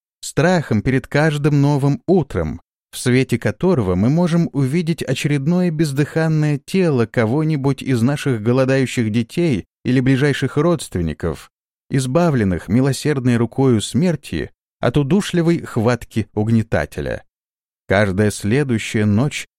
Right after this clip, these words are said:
несет с собой новые ужасы, так что мы разочаровались в жизни и устали от мира,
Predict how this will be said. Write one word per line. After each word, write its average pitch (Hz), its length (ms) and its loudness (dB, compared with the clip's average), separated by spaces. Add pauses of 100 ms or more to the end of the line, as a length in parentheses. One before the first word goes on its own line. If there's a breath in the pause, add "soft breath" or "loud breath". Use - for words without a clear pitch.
несет 117 360 0
с - 40 -14
собой 160 320 0
новые 147 540 2
ужасы, 87 760 -4 (460)
так 82 180 0
что - 220 0
мы 147 240 4
разочаровались 147 960 0
в 92 120 -2
жизни 139 480 0
и 139 160 -2
устали 147 600 0
от 80 180 -4
мира, 117 500 0